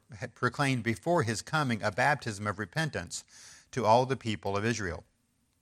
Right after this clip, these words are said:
And while John was completing his course, he kept saying,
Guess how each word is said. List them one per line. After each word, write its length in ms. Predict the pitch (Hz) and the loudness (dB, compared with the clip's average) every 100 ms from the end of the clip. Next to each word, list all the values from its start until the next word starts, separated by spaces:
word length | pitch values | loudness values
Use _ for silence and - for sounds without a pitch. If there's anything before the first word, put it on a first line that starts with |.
| _ _ _ - - | _ _ _ -10 -4
And 180 | 143 | 0
while 200 | 131 143 | 6 6
John 340 | 120 143 165 160 | 6 4 4 4
was 140 | 143 | 0
completing 520 | - 113 196 208 139 | -2 -2 0 2 2
his 180 | 107 104 | 0 -2
course, 420 | - 95 107 151 - - - | -2 0 0 0 -6 -16 -8
he 140 | 131 | -4
kept 240 | 123 127 - | 2 2 2
saying, 400 | 160 151 110 | 2 2 2